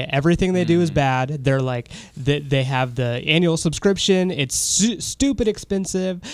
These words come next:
Speaker 1: Um, it's three hundred dollars a year or six hundred dollars to own it outright, and people hate how expensive it is, but they buy it anyway because they know it.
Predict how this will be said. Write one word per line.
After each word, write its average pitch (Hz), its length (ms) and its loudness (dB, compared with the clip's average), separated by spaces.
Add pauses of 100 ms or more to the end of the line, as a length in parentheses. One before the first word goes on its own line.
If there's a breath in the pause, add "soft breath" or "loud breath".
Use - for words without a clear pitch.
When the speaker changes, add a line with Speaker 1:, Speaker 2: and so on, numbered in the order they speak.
(200 loud breath)
Speaker 1:
Um, 131 500 2
it's 143 240 -2
three 156 260 2
hundred 185 200 0
dollars 170 340 0
a 143 60 0
year 139 420 0
or 139 240 0
six 139 300 -2
hundred 139 180 0
dollars 123 400 -2
to - 80 -10
own 131 200 -2
it 123 60 -2
outright, 113 560 -4 (280 loud breath)
and 123 200 0
people 143 300 2
hate 160 300 0
how 151 160 0
expensive 170 440 0
it 127 80 2
is, 117 300 0 (240 loud breath)
but 147 180 4
they 139 140 4
buy 143 240 2
it 180 140 4
anyway 120 500 2
because 123 400 0
they 120 160 2
know 110 300 -2
it. - 260 -18